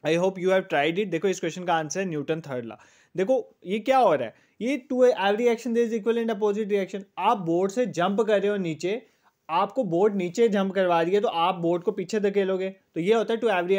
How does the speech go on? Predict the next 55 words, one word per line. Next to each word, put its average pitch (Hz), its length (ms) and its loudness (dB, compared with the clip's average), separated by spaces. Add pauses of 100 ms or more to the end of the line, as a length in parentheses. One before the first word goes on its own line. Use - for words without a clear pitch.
action 185 120 -10
there 185 200 -2
is 175 60 -2
equal 165 260 -2
and 165 80 -4
opposite 135 400 -6
reaction। 120 280 -8
ये 151 160 -4
न्यूटन 180 320 -4
थर्ड 165 240 -2
लॉ 147 180 2
की 151 120 -6
एग्जांपल 123 440 -8
है। 143 80 -16 (380)
जैसे 170 200 2
आप 208 220 2
एक, 214 180 2
अ, 147 260 -6 (760)
वॉल 165 460 2
है 196 160 2
अगर 180 140 0
आपके 170 260 0
सामने, 165 300 -6
मेरे 160 140 -4
सामने, 160 300 -4
मैं 185 120 -6
इस 185 100 -8
पे 190 200 -4
बॉल 156 320 0
फेंकता 151 320 -6
हूँ 208 140 -4 (260)
तो 156 60 -8
मैं 202 160 0
क्या 233 140 0
करूँगा, 220 300 -2
मैं 226 200 -2
बॉल 175 280 2
से 226 140 -6
फोर्स 196 340 -4
लगा 180 180 0
रहा 208 100 0
हूँ 233 80 -2
वॉल 170 220 2
के 156 100 -2
ऊपर, 120 300 -4 (300)
अब 208 160 0
वॉल 214 300 6
उसी 240 320 -2
बॉल 196 320 4
को 254 120 2
वापस 202 300 2
मेरी 202 200 4
तरफ 208 380 -2
पुश 208 180 -2
करेगी, 127 440 -2